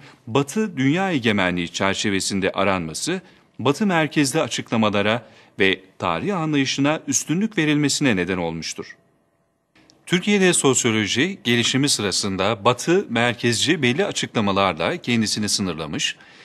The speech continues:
Türkiye'nin belli sorunlarına bu çerçevede yaklaşmıştır. Türk sosyologları başlangıçtan beri Doğu-Batı ayrımının farkında olarak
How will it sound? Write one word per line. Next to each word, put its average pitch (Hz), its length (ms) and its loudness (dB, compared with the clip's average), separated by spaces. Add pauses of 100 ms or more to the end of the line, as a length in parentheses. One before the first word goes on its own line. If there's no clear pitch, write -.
Türkiye'nin 151 520 0
belli 147 220 2
sorunlarına 120 800 2
bu 220 80 -4
çerçevede 123 580 2
yaklaşmıştır. - 840 -4 (800)
Türk 147 220 -2
sosyologları 92 920 -2
başlangıçtan 123 840 0
beri 98 360 -2 (240)
Doğu-Batı 151 540 2
ayrımının 98 500 0
farkında 90 460 -2
olarak 107 460 -2